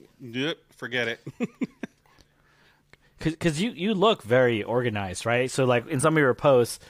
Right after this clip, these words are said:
Speaker 2: it looks like you batch out the cornhole tables, like, where you have, like, a set of ten of 'em ready for, for them to be decorated or whatever, and then for the order to go out. So it just, it just looks like you have, like, a very organized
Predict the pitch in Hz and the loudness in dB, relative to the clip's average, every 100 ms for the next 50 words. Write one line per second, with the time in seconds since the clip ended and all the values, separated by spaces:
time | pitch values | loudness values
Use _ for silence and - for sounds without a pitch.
0 | - - - 139 156 156 127 117 117 117 | -20 -8 0 2 2 0 -2 -2 0 0
1 | 123 113 113 117 - - 117 113 113 110 | 0 0 2 0 -4 -8 -6 -4 -2 -4
2 | 104 101 - 113 107 107 110 104 110 117 | -4 -8 -4 -4 -2 -4 -4 -4 -2 0
3 | 110 104 - - - 120 - 135 113 - | 0 -2 -6 -20 -6 -4 2 2 0 -4
4 | - 120 120 104 101 107 110 101 95 - | -2 0 0 -2 -4 -2 -2 -2 -8 -10
5 | - - - 123 113 104 101 117 110 107 | -20 -20 -10 -4 -2 -2 -2 -2 -2 -4
6 | 104 104 104 101 98 110 107 110 104 104 | -6 -4 -4 -6 -4 -4 -2 -4 -4 -4
7 | 104 98 98 110 104 104 101 98 101 113 | -4 -6 -8 -6 -4 -4 -4 -6 -6 -6
8 | 107 107 107 101 104 95 92 90 92 92 | -6 -6 -6 -8 -6 -8 -10 -10 -10 -10
9 | 90 90 - - - - - 123 113 131 | -10 -12 -16 -20 -20 -18 -2 0 2 -2
10 | 165 123 131 139 127 135 117 120 117 117 | -4 -4 -2 0 0 0 0 -2 0 0
11 | 110 107 101 107 107 110 - 107 110 107 | -2 -4 -2 -2 -2 -6 -6 -6 -4 -6
12 | 104 101 98 98 - | -4 -6 -6 -10 -12